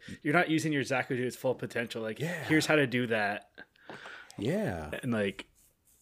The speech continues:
Speaker 2: He's not just, like, evil, you know?
Speaker 1: Mm-hmm.
Speaker 2: And, and that, and that's great, 'cause it's, like, it's easy to have stuff like that in a kid's show and just be like, "Well, you know, kids don't care. This is just bad guy.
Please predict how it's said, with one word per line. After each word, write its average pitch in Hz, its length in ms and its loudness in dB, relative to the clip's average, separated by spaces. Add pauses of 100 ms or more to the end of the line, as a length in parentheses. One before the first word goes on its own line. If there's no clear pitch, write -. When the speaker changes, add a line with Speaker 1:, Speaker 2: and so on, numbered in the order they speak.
(300)
Speaker 2:
He's 147 260 0
not 285 160 0
just, - 180 -8
like, 123 200 4 (160)
evil, 120 540 0 (800)
you 107 160 0
know? 76 280 -6
Speaker 1:
Mm-hmm. 123 380 6
Speaker 2:
And, 98 180 -4
and 139 100 2
that, 160 220 -2
and 151 100 2
that's - 160 0
great, 87 380 0
'cause 104 160 -4
it's, - 160 -6
like, 98 280 0 (960)
it's 120 160 -2
easy 139 300 2
to 110 80 4
have 98 300 2 (100)
stuff - 300 0
like 90 160 2
that 92 180 2
in 85 80 -2
a 82 60 -2
kid's - 240 -2
show 82 260 -2
and 80 80 -6
just 78 160 -8
be 87 100 -4
like, 80 300 -6
"Well, 87 240 0
you 80 80 -4
know, - 180 -10
kids - 220 -2
don't - 220 -10 (180)
care. 82 320 -2
This 85 140 -4
is - 60 -6
just - 260 -10 (340)
bad 104 220 4
guy. 80 240 -4